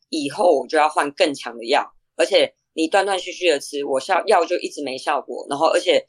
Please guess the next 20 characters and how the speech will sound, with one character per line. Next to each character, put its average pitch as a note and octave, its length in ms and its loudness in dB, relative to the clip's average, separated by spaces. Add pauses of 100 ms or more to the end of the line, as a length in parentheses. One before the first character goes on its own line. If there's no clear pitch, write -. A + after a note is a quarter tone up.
(120)
我 D3 180 -2
药 E3 180 4
又 D#3+ 180 2
会 F3 160 -2
越 F3 220 0
来 B2 140 0
越 D3 160 -4
没 A#2+ 160 -12
效， C#3+ 200 0
我 A#2+ 60 -2
就 D3 80 -2
要 C#3+ 80 4
换 D#3+ 260 -2
到 D#3 140 0
更 D3 220 -6
后 D3 160 0
线 C3+ 180 -10
的 A#2 100 -14
药。 C3 160 0 (280)
那 - 260 0